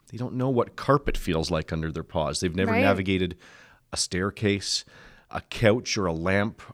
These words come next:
Speaker 1: are threats to them. So you need, you need to help them acclimate to becoming an indoor or domestic dog.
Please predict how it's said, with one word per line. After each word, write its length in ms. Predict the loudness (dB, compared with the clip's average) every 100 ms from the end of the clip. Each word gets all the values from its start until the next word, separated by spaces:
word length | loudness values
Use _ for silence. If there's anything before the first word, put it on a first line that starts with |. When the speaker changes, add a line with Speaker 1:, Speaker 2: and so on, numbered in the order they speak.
| -4
Speaker 1:
are 540 | 0 2 2 0 -4 -10
threats 800 | -18 -14 -4 -2 -2 -4 -6 -4
to 180 | -2
them. 160 | 0 -2
So 120 | -2
you 100 | -2
need, 160 | -2 2
you 100 | 2
need 140 | 2
to 100 | 2
help 280 | 4 4 4
them 300 | 2 4 2 -4 -16 -2
acclimate 540 | 0 0 2 2 2
to 140 | -2 -2
becoming 420 | -2 2 2 2
an 80 | 0
indoor 380 | 0 0 0 2
or 100 | 0
domestic 580 | -2 -4 -4 -8 -14 -12
dog. 280 | -10 -10